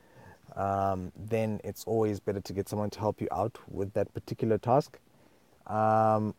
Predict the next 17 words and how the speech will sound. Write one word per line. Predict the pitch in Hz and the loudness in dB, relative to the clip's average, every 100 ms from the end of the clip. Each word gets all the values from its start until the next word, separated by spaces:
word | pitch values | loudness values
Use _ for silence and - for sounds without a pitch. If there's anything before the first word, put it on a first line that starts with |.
| - | 0
I | 135 156 | 4 8
know | 160 135 123 113 113 110 80 | 8 8 8 8 8 4 -2
for | - 120 110 | 4 8 8
myself, | 110 113 110 110 - | 8 4 2 0 0
I'm | 104 | -2
just | 113 - | -2 0
thinking | 120 110 101 - - | 0 0 -4 -6 -10
about | 98 104 | -6 -4
myself | 104 104 - 120 - | -2 -2 2 4 4
now. | 92 92 113 _ _ - - _ - | -2 -4 -6 _ _ -20 -20 _ -10
Um, | 98 98 95 95 95 95 92 92 92 92 85 95 | -6 -4 -4 -4 -4 -4 -6 -6 -6 -8 -6 0
the | 110 | 6
reason | 123 151 160 123 | 8 10 10 10
why | 113 110 107 | 8 6 4
I | - | 2
have | 110 120 117 104 | 2 6 4 4
a | - 107 104 | 0 0 -2